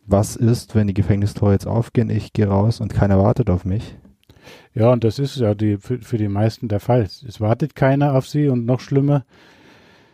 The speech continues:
Speaker 2: egal wo sie hingehen, in, egal in welchem Kontext, es, äh, früher oder später wird, kommt immer ans Tageslicht, dass derjenige in Haft war und dass er lange in Haft war. Das lässt sich letztlich gar nicht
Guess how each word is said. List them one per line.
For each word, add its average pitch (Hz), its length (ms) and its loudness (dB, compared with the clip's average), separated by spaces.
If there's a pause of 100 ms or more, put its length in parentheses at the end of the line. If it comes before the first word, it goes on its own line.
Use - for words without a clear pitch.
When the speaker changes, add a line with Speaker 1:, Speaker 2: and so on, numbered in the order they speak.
(600)
Speaker 2:
egal 117 440 4
wo 127 160 4
sie 131 260 2
hingehen, 127 400 0 (1040)
in, 117 240 -2
egal 120 400 2
in 123 160 0
welchem 120 300 2
Kontext, 135 640 0
es, - 480 -10
äh, 120 400 -20
früher 135 440 2
oder 117 140 4
später 123 520 2
wird, 117 260 -4 (440)
kommt 123 240 -4
immer 147 200 2
ans 127 180 2
Tageslicht, 117 720 -2 (600)
dass 113 140 -2
derjenige 117 560 2
in 107 100 0
Haft 123 300 0
war 104 140 0
und 101 60 -4
dass 98 140 -2
er 101 80 0
lange 110 240 2
in 95 140 -2
Haft 98 240 -4
war. 101 80 -2
Das 92 180 -4
lässt 104 200 -2
sich 101 200 -4 (140)
letztlich 110 440 -2
gar 107 200 2
nicht 104 240 -2